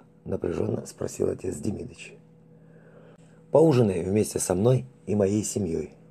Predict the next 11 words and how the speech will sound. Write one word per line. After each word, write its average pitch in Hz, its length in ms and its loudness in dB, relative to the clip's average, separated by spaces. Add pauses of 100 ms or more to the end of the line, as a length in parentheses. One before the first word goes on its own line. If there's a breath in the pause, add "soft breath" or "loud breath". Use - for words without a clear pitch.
прозвучал - 480 -4
ответ. 92 320 -8 (1200 loud breath)
«Ну, - 340 2
это 131 300 6
мы 131 320 6
с - 100 -4
превеликим 104 600 2
удовольствием», – 80 720 -6 (280)
сказал 95 380 -6
Дмитрий 90 400 -8
Ярославович, 107 680 -4